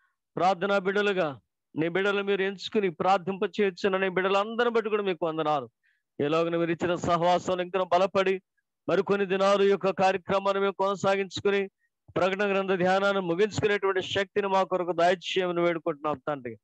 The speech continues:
మా అందరికి కావలసిన ఆరోగ్యమును, సంపూర్ణ స్థితిని, సంపూర్ణ దీవెనను మీరు మా కొరకు దయచేసి సమస్తములో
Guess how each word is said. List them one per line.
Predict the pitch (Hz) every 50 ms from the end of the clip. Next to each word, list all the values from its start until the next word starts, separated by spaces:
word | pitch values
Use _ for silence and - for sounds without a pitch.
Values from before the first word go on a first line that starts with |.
| _ _ _ _ _ - -
మా | 151 165
అందరికి | 175 185 190 185 196 180 -
కావలసిన | 190 180 180 180 170 160 - 180
ఆరోగ్యమును, | 170 175 180 180 180 165 180 190 185 185 190 196 - _ _ _ _ _ _ _ _ _ -
సంపూర్ణ | 175 180 185 165 196 196 190 190
స్థితిని, | - - - 190 185 160 190 190 190 190 185 180 _ _ _ _ _ _ _ _ - -
సంపూర్ణ | 185 196 185 - - 202 202 202
దీవెనను | 180 160 190 196 190 190 180 185 190 190 185 202 _ _ _ _ _ -
మీరు | 139 147 147
మా | 160 170 175
కొరకు | 170 - 190 180 170 185
దయచేసి | 175 175 190 196 190 - - 196 185 160 127 - - 117 117 _ _ _ _ _ _ _ -
సమస్తములో | - 170 202 214 214 - - - 214 214 214 208 202 208 196 165